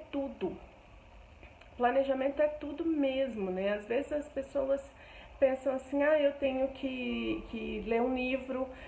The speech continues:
ou eu tenho que aprimorar o meu hábito de leitura, eu tenho lido muito pouco, ou então eu tenho que aprender algum idioma, ou então eu quero estudar pra concurso", enfim, né? É, assim, sempre tem várias ideias, né? Sempre tem várias necessidades, né?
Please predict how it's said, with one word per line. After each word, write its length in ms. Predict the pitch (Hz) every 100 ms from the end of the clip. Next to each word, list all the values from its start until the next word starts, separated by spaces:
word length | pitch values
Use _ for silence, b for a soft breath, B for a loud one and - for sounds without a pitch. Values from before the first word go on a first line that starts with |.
| B
ou 100 | 240
eu 120 | 240
tenho 220 | 269 254
que 160 | 247 254
aprimorar 640 | 233 240 240 220 214 214 226
o 20 |
meu 180 | 226 208
hábito 260 | 208 214
de 100 | 202
leitura, 540 | 208 202 202 262 269 254
eu 100 | 240
tenho 220 | 247 226
lido 220 | 220 208
muito 220 | 208 196 -
pouco, 640 | - 269 262 254 - 240 - B B - - - -
ou 200 | 269 226
então 180 | 214 262
eu 80 | 247
tenho 140 | 247
que 60 | 233
aprender 360 | 220 214 214
algum 260 | 208 196 202
idioma, 1000 | 190 - 208 226 262 262 254 254 254 254 B B -
ou 80 |
então 180 | 311 359
eu 60 | 349
quero 160 | 311
estudar 200 | - -
pra 160 | - 208
concurso", 1160 | - - - - 320 285 262 240 - 269 262 277
enfim, 480 | 415 - 180 160 - -
né? 400 | 202 208 247 277
É, 300 | - 226 226
assim, 220 | 240 - 262
sempre 320 | 302 285 294
tem 420 | 302 277 269 247
várias 480 | 214 220 226 226 208
ideias, 580 | 185 180 196 226 214 208
né? 220 | 202 196
Sempre 400 | - 202 202 214
tem 300 | 202 208 202
várias 400 | 196 196 208 208
necessidades, 1300 | 214 208 220 302 403 - 302 - 202 175 170 190 - -
né? 340 | 226 196 202